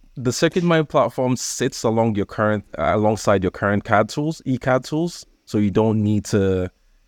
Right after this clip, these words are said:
kind of, um, change your process.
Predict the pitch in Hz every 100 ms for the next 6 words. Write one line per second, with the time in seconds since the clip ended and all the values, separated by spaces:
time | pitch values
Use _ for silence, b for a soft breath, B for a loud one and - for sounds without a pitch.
0 | _ - 107 101 92 - - 90 90 90
1 | - - 107 104 104 92 90 - 95 98
2 | - 139 -